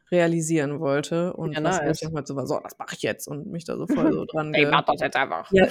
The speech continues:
Speaker 1: so war ich irgendwie heute, ich weiß auch nicht.
Speaker 2: Ja, verstehe ich aber
Speaker 1: Boah.
Speaker 2: auf eine Art, ja. Was ich auch ganz geil fand, ich hatte ja f-, nicht dieses Wochenende, sondern
Speaker 1: Mhm.
Speaker 2: davor das, äh, diesen Frauenheilkräuterkurs
Speaker 1: Mhm,
Speaker 2: Gerät
Speaker 1: mhm.
Speaker 2: hier im Garten.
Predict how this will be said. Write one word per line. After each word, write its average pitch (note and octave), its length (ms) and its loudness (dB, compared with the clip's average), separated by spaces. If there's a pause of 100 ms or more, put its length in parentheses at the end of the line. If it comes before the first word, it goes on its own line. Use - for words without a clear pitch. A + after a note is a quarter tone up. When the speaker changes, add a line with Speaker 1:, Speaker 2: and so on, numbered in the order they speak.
Speaker 1:
so F#3 180 8
war F#3+ 160 6
ich D#3+ 100 2
irgendwie D#3 280 2
heute, D#3+ 340 4
ich E3+ 120 -2
weiß F3+ 160 -2
auch D#3+ 180 -2
nicht. D#3 280 -2 (580)
Speaker 2:
Ja, E3+ 320 10
verstehe E3+ 440 2
ich G3 140 2
aber G3+ 80 4
Speaker 1:
Boah. D#3+ 200 6
Speaker 2:
auf G3+ 140 0
eine - 140 -6
Art, D#3 420 4
ja. F3 300 4 (520)
Was F#3+ 180 8
ich A3+ 240 8
auch A3 100 12
ganz G#3+ 300 6
geil F#3 340 10
fand, A3 260 0
ich G3 140 -4
hatte F#3+ 200 2
ja F#3 300 6
f-, - 460 -18
nicht F3 380 -4 (180)
dieses G3+ 280 -2
Wochenende, F#3 380 6
sondern D#3+ 280 4
Speaker 1:
Mhm. F3+ 240 2
Speaker 2:
davor G#3 220 6
das, A3+ 520 2 (500)
äh, F#3 300 6
diesen F3 360 0
Frauenheilkräuterkurs E3 2000 6
Speaker 1:
Mhm, G#3+ 220 0
Speaker 2:
Gerät C#3+ 380 4
Speaker 1:
mhm. - 80 -4
Speaker 2:
hier D#3 260 -4
im D3 160 -8
Garten. D3 560 0